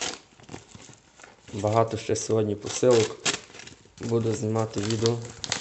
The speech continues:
Отак він просто нас накидав. Ну, але, в принципі, силіконові от такі рибки.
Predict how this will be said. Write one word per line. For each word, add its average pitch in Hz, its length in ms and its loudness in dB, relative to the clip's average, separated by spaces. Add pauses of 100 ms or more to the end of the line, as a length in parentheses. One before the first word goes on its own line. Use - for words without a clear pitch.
(800)
Отак 110 460 6
він 101 160 0 (1400)
просто 117 440 6
нас 107 260 2
накидав. 104 640 0 (4000)
Ну, - 120 2
але, 127 120 10
в 123 60 2
принципі, 117 500 2 (520)
силіконові 107 840 0
от 101 140 -10
такі 104 360 -4
рибки. 110 440 0